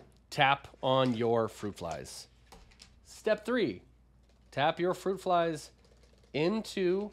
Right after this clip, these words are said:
the cup and make sure you hit it, unlike this one right here that I just knocked in there.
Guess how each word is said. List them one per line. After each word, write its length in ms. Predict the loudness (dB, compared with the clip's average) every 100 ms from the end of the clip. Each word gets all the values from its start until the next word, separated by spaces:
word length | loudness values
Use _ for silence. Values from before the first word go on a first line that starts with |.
| -12
the 160 | -4 -4
cup 400 | 2 4 4 0 -18 _
and 120 | -2
make 180 | 0 0
sure 220 | -2 -2
you 220 | -2 -4 -6
hit 180 | -2
it, 160 | -2 -4 _ -20 _ -8
unlike 280 | 0 0 0
this 180 | -6 -2
one 140 | 0
right 140 | 2 2
here 160 | 0
that 80 | -2
I 80 | -2
just 320 | -4 -10 -16 -12
knocked 320 | -6 -4 -4
in 80 | -6
there. 200 | -4 -2